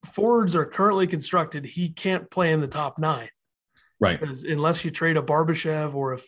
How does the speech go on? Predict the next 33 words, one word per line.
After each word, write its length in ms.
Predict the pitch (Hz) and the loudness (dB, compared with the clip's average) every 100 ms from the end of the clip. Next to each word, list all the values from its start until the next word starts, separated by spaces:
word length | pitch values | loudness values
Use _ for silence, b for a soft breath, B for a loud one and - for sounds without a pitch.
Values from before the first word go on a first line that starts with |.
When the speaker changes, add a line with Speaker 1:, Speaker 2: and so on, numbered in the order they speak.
| - - - | -18 -8 0
Speaker 2:
Right. 180 | 80 | 0
Speaker 1:
Tarasenko 480 | 165 156 170 170 156 | 0 -2 -2 -4 -2
shockingly 580 | 139 - 151 156 156 143 | -2 -2 -4 -2 -4 -2
gets 180 | 143 - | -6 -6
traded, 420 | 165 170 151 147 b b b b b b _ | -2 0 0 -2 b b b b b b _
I 120 | 170 226 | 0 2
don't 280 | 277 190 | 0 0
know 220 | 202 202 208 | 2 4 4
if 120 | 190 | 4
I 100 | 175 | 4
want 300 | 170 190 190 | 6 4 4
Neighbors 440 | 175 190 185 160 | 4 4 4 0
here 240 | - 185 196 | 0 2 2
if 100 | 160 | 2
he's 140 | 156 | -6
playing 220 | - 180 | -6 -4
on 100 | 165 | -2
the 100 | 143 | -4
fourth 360 | 120 - 160 135 | -6 -2 -2 0
line. 300 | 156 175 120 | -4 -4 -6
Like, 180 | 120 123 | -8 -2
that's 220 | 160 165 | -2 0
not 200 | 202 131 | -2 -2
great 220 | 151 139 135 | -4 -4 -2
for 100 | 147 | -6
his 80 | |
development, 520 | 131 123 131 143 156 151 | -6 -4 -2 0 -2 -2
playing 340 | 151 139 127 | -4 -4 -4
nine 260 | 131 135 139 | -4 -2 -2
Speaker 2:
Nope. 80 | 139 | -2
Speaker 1:
minutes 180 | 135 - | -4 -8
a 60 | |
night. 340 | 123 123 170 | -10 -2 -2